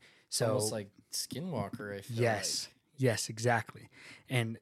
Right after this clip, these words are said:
Speaker 1: this is where, yeah,
Speaker 2: Like,
Speaker 1: that's where
Speaker 2: everything is like
Speaker 1: <laughs> I
Speaker 2: Skinwalker.
Speaker 1: know.
Speaker 2: We say that,
Speaker 1: It's like
Speaker 2: like, every
Speaker 1: some,
Speaker 2: episode.
Speaker 1: some, like, distant,
Speaker 2: <clears throat>
Speaker 1: um,
Speaker 2: Hmm.
Speaker 1: um,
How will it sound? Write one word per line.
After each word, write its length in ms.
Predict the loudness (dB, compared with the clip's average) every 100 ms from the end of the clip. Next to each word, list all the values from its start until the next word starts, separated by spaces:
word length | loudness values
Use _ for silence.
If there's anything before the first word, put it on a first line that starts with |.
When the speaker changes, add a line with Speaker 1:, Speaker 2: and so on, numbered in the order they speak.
| -4
Speaker 1:
this 240 | 2 2
is 100 | 2
where, 200 | -2 -4
yeah, 220 | -2 2 2
Speaker 2:
Like, 100 | 2
Speaker 1:
that's 160 | 4
where 80 | 4
Speaker 2:
everything 360 | 4 2 0 -4
is 120 | -4
like 140 | -4
Speaker 1:
<laughs> 40 | -2
I 20 |
Speaker 2:
Skinwalker. 540 | -4 0 0 2 4 6
Speaker 1:
know. 120 | 8
Speaker 2:
We 100 | 6
say 220 | 4 4
that, 100 | 6
Speaker 1:
It's 100 | 6
like 160 | 6 6
Speaker 2:
like, 100 | 6
every 180 | 6 4
Speaker 1:
some, 60 |
Speaker 2:
episode. 400 | 0 -2 -2 -6 -4
Speaker 1:
some, 220 | 2 4
like, 260 | 6 4 2
distant, 640 | 2 2 2 2 2 0 0
Speaker 2:
<clears throat> 0 |
Speaker 1:
um, 540 | 0 0 -2 -6 -10 -12
Speaker 2:
Hmm. 380 | -14 -14 -12 -4
Speaker 1:
um, 520 | -2 -2 -6 -8 -12